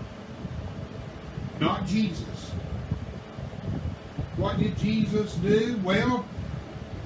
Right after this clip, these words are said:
he came away, and it says at the end, at the end of verse six in chapter six, he went round about the villages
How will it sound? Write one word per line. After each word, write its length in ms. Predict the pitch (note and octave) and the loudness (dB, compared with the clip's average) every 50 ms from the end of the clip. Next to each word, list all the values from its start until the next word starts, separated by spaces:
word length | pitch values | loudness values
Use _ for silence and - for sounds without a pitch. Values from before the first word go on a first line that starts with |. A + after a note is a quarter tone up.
| - - | -2 2
he 440 | E3+ G3+ A#3 B3 B3+ B3+ A#3+ A3 G3+ - - - - - - - | 4 6 8 8 10 8 8 6 4 0 -2 -4 -4 -6 -6 -2
came 340 | - G#3 A#3+ B3 B3 A#3+ - | 0 2 4 4 6 6 6
away, 600 | - - G3+ G#3+ A#3 B3 B3 B3 - B3+ B3 - - - - - - - - | 6 6 6 6 6 6 6 6 6 6 4 2 2 -2 -6 -6 -8 -2 2
and 380 | D#3+ D#3+ F3 F3+ E3+ E3 - | 4 6 6 6 4 2 2
it 160 | F#3 F#3+ E3 | 2 2 2
says 480 | D3+ - - G#3 A3 A#3+ B3+ B3+ G3+ G#3+ | 0 0 2 2 4 4 6 4 4 4
at 140 | G#3 - - | 2 0 0
the 480 | F3 D#3+ D#3+ - - G3+ A3+ A#3+ B3 A3+ | 0 -2 -2 0 2 2 4 4 4 4
end, 360 | F#3 D#3+ E3 F3+ G3 G3 F3 - - - - - - - - - - - - - - - - - - - - - - | 4 4 4 4 4 2 0 -4 -6 -8 -10 -10 -10 -10 -8 -8 -8 -8 -8 -8 -6 -6 -6 -4 -6 -6 -6 -4 -2
at 140 | - - F#3+ | 0 0 2
the 240 | G3 F#3+ F#3+ G3 A3 | 2 4 4 4 4
end 160 | A#3+ A#3+ - | 4 4 4
of 80 | - - | 4 2
verse 460 | - A#3+ B3 B3+ B3+ - - - - - | 2 2 2 2 0 -2 -6 -8 -8 -8
six 720 | - - - - A3+ G#3+ G#3+ A3 - - - - - - - - - - - - - - - - - - - - - - - - - - - - - - - - - - - - F#3 | -6 -2 0 0 2 2 0 -2 -4 -6 -6 -6 -6 -6 -6 -6 -4 -2 -2 -2 -2 -2 -6 -10 -8 -6 -6 -6 -4 -2 -2 -2 -2 -4 -10 -10 -12 -12 -12 -12 -12 -10 -6 -4 0
in 160 | F3 - - | 0 0 2
chapter 480 | - - D4 C#4+ - - - - E3 | 2 2 2 2 2 0 2 0 0
six, 640 | - - - - D#3 - - - - - - - - - - - - - - - - - - - - - - - - - - - - - - - - | 0 0 0 0 0 0 -2 -4 -6 -6 -6 -6 -4 -4 -4 -4 -4 -4 -6 -6 -6 -6 -6 -6 -6 -6 -6 -6 -6 -6 -6 -6 -8 -8 -10 -4 0
he 120 | E3 E3 - | 2 2 4
went 320 | F3+ G3 G3 G3 - - | 4 4 2 2 2 2
round 420 | D3 D#3+ E3+ G3 A3 A3+ A3+ A3 G#3+ | 2 4 4 4 4 4 4 4 4
about 420 | A3+ F#3+ G3+ G3+ G#3 A3 A3 - F#3+ | 4 2 2 2 2 0 0 -2 -2
the 60 | F#3+ | -2
villages 840 | - G3 G3 G3 F#3 E3+ D#3 - - - - - - - - - | 0 2 2 2 2 2 0 0 -2 -4 -4 -6 -6 -6 -8 -8